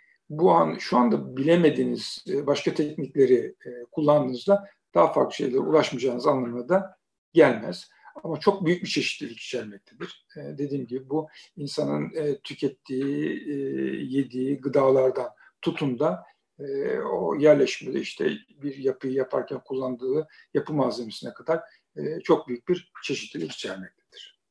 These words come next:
Ve bu, e, sadece bulduklarınız insanın, e, yerleşmeye getirdikleri,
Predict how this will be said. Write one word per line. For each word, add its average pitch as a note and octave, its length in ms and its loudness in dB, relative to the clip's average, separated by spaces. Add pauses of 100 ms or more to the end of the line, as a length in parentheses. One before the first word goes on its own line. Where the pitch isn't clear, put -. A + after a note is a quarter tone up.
(560)
Ve D#3+ 140 2
bu, F#3+ 380 2
e, E3 180 4
sadece E3 420 4
bulduklarınız D#3 640 -2
insanın, D#3+ 580 -4
e, C#3+ 320 -2
yerleşmeye D3 540 2
getirdikleri, C#3 1000 0